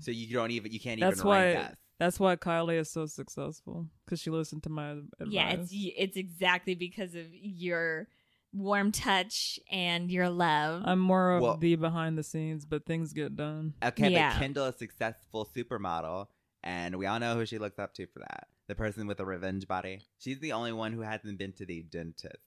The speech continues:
Speaker 1: or if she has,
Speaker 2: Supposedly.
Speaker 1: you can't tell.
Speaker 3: Yeah.
Speaker 1: Okay? Now, so all of them look up to
Speaker 3: Ken,
Speaker 1: me.
Speaker 3: they're great.
Speaker 1: Rob looks
Speaker 3: Love
Speaker 1: up to
Speaker 3: them.
Speaker 1: Kourtney the most, probably.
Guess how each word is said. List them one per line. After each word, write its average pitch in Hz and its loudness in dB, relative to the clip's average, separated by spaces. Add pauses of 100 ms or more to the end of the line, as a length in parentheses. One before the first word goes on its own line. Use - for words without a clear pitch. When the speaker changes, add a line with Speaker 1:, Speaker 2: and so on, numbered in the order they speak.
(120)
Speaker 1:
or 92 -2
if 87 -6
she 85 -10
has, 101 -2
Speaker 2:
Supposedly. 160 -4
Speaker 1:
you 165 -2
can't 92 -6
tell. - -12 (760)
Speaker 3:
Yeah. 131 -2 (380)
Speaker 1:
Okay? 92 -6 (720)
Now, 95 -4 (240)
so 85 -2
all 95 0
of 98 -4
them 110 -10
look 101 -8
up - -8
to - -16
Speaker 3:
Ken, 220 -4
Speaker 1:
me. 208 -4
Speaker 3:
they're 226 0
great. 160 -8 (280)
Speaker 1:
Rob 139 6
looks 160 -2
Speaker 3:
Love 139 2
Speaker 1:
up - -6
to - -2
Speaker 3:
them. - -8
Speaker 1:
Kourtney 101 -2
the 95 -2
most, 87 -6 (160)
probably. - -14